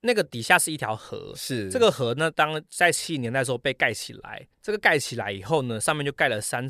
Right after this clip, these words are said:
Speaker 1: 呃，三层楼、四层楼的房子。
Speaker 2: 是。
Speaker 1: 那，那个时候的人，他们的想象就是我，因为基隆很会下雨，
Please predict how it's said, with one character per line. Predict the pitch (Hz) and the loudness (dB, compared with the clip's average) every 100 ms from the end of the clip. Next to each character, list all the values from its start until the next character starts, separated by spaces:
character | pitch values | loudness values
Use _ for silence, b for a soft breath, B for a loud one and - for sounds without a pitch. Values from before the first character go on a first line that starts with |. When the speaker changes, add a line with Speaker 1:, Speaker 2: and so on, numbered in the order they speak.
| - | -8
Speaker 1:
呃， | 117 107 110 | -8 -8 -8
三 | - - 185 | -2 2 4
层 | 185 117 | 2 -2
楼、 | 113 | -4
四 | - 240 | -4 0
层 | 156 | 0
楼 | 117 | 0
的 | 113 | -2
房 | 117 98 90 | -4 -6 -6
子。 | 117 - | -8 -10
Speaker 2:
是。 | - 127 104 92 95 _ | -10 -6 -6 -6 -14 _
Speaker 1:
那， | 170 170 151 147 | 4 6 6 2
那 | 240 262 | 2 4
个 | |
时 | - 143 | 4 4
候 | |
的 | 151 120 | 2 2
人， | 110 | 0
他 | 147 | 0
们 | 131 | 0
的 | |
想 | 117 104 | -2 -4
象 | 98 139 | -4 -2
就 | 135 | -2
是 | 135 131 120 | -4 -6 -4
我， | 117 107 - | -6 -6 -8
因 | - 185 | -2 -2
为 | |
基 | 185 175 | 0 4
隆 | 135 | 4
很 | 110 | 4
会 | 131 | -2
下 | 143 - 120 - | -2 2 0 0
雨， | - | -14